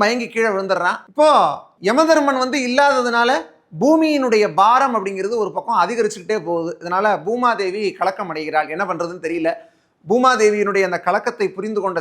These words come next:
சிவபெருமான் என்ன பண்றாரு, யமதர்மனுக்கு மறுபடியும் உயிரை கொடுக்குறாரு. இப்போ யமதர்மன் உயிர் பெற்று எழுந்து விடுகிறார். இப்போ யமதர்மனுக்கு நாரதர் ஒரு ஆலோசனை கொடுக்குறார். நாரதருடைய அந்த ஆலோசனைப்படி தான் வேளச்சேரியில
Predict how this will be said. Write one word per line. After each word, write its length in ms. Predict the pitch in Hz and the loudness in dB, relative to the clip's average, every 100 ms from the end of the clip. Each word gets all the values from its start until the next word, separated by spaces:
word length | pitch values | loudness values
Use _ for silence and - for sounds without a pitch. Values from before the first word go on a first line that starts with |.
| 160 | -6
சிவபெருமான் 520 | 202 226 208 190 175 | -6 -4 -4 -2 -4
என்ன 100 | 180 180 | -6 -4
பண்றாரு, 320 | 165 170 233 208 131 - _ 151 | 0 0 0 -4 -6 -12 _ -4
யமதர்மனுக்கு 560 | 185 233 214 196 190 233 | -2 0 0 -2 -6 -4
மறுபடியும் 400 | 170 202 202 214 170 | -2 -2 -4 -4 -4
உயிரை 160 | 190 175 | -4 -4
கொடுக்குறாரு. 360 | 165 160 156 214 - | -2 -2 -2 -2 -2
இப்போ 160 | 208 185 | 0 2
யமதர்மன் 500 | 208 247 220 226 269 - _ _ 180 | 2 2 0 -2 -4 -10 _ _ -4
உயிர் 220 | 233 285 208 | 0 0 -2
பெற்று 240 | 214 262 208 | -4 0 2
எழுந்து 240 | 208 208 | 2 0
விடுகிறார். 320 | 170 156 147 - | 0 0 -2 -2
இப்போ 140 | 247 214 | 0 2
யமதர்மனுக்கு 680 | 202 285 320 302 277 247 311 277 226 | 2 2 2 2 0 -2 -2 2 4
நாரதர் 420 | 269 311 294 277 | 4 4 2 4
ஒரு 80 | 240 208 | 4 4
ஆலோசனை 360 | 240 240 220 190 | 2 -2 -6 -6
கொடுக்குறார். 340 | 185 180 165 - 170 | -4 -2 -2 2 4
நாரதருடைய 580 | 240 269 262 233 220 208 | 4 4 2 2 0 -2
அந்த 120 | 196 180 | 2 2
ஆலோசனைப்படி 640 | 226 240 240 208 185 190 190 240 | 2 -2 -6 -10 -8 -8 -6 -4
தான் 120 | 285 - _ _ | -6 -10 _ _
வேளச்சேரியில 720 | 165 240 262 254 220 214 214 | -2 2 2 0 -2 -2 -2